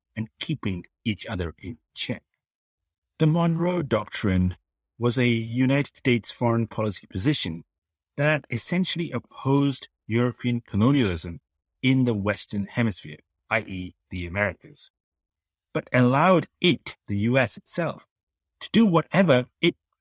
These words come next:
the U S, wanted in that hemisphere.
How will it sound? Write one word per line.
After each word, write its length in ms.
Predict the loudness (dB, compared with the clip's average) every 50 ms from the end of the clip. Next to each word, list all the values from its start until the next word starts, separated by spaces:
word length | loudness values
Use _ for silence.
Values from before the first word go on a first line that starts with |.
| _ _ -2
the 100 | -2 0
U 220 | 2 2 4 4
S, 300 | 2 2 0 -4 -8 -10 _ _ _ -4
wanted 460 | 0 2 2 2 2 2 0 0 0 _ _ 2
in 260 | 4 4 6 6 4
that 240 | 4 2 2 0 -2
hemisphere. 540 | -2 -2 0 0 -2 -4 -8 -10 -12 -14